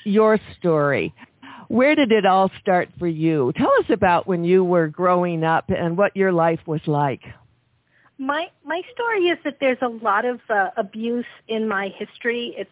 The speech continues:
Speaker 2: started as early as five years old when a, a doorman tried to molest me.
Speaker 1: Uh-huh.
Speaker 2: And, um, soon after, um, it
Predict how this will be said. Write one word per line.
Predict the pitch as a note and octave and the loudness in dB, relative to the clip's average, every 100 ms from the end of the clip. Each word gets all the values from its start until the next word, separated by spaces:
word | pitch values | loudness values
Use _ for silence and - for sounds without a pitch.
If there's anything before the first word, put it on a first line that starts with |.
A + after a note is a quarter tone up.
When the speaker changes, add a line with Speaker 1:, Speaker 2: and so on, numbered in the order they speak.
| _ | _
Speaker 2:
started | - A3 A3 A3+ | -4 -2 -2 -2
as | G#3 G3 | -4 -4
early | G#3+ G#3+ G#3 F#3+ | -2 -2 -4 -6
as | F#3+ - _ _ _ - | -10 -18 _ _ _ -4
five | A3 G#3 | -2 -2
years | G3 F#3+ | -6 -4
old | G3+ G#3 G3+ | -2 -4 -6
when | F#3+ | -10
a, | F#3 F3+ E3 _ | -10 -14 -16 _
a | F3 F3 F3+ | -12 -12 -4
doorman | A3+ A#3 A3+ G3+ G3 G3+ - - | -2 0 -2 -4 -8 -12 -16 -8
tried | A#3 G#3+ - | -4 -4 -6
to | |
molest | G3+ F#3+ E3+ - _ | -6 -6 -6 -12 _
me. | G3+ F#3 F#3+ _ _ _ _ _ - | -10 -10 -12 _ _ _ _ _ -6
Speaker 1:
Uh-huh. | G#3+ | -2
Speaker 2:
And, | - - - - A3+ | 0 0 -2 -2 0
um, | G#3 G3+ G#3+ - _ _ _ _ _ - - - - | 0 -2 -8 -14 _ _ _ _ _ -20 -20 -8 0
soon | E4+ D#4 | 2 2
after, | C4+ D4 - A3+ G3+ G3 - | 2 -2 -4 -4 -2 -4 -4
um, | G3+ G3+ G3 - | -4 -4 -8 -6
it | A3 | -6